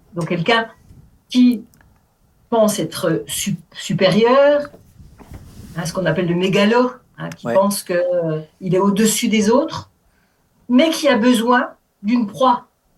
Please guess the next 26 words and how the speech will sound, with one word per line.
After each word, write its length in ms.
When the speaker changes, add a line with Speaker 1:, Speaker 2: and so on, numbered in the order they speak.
Speaker 1:
pour, 460
euh, 380
soumettre, 580
euh, 640
donc 180
la 80
personne 320
et, 220
et 320
utiliser 600
sa 200
proie 460
pour 160
nourrir 680
son 200
moi. 320
Speaker 2:
Hmm. 220
Speaker 1:
Hein, 160
et 120
qui 120
va 120
détruire 560
une 120
pers-, 300
qui 120
va 80